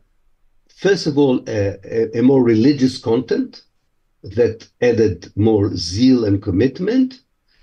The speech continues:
but also connected it to the anti-colonialist struggle in Syria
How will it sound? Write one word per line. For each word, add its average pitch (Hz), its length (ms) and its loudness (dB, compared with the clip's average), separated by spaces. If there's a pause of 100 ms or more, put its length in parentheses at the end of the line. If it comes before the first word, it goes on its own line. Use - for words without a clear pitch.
(120)
but 139 240 -4
also 160 720 2
connected 143 800 -2
it 127 240 -2
to 123 140 -6
the 123 320 -4
anti-colonialist 139 960 0
struggle 110 460 -4
in 101 140 2
Syria 143 600 0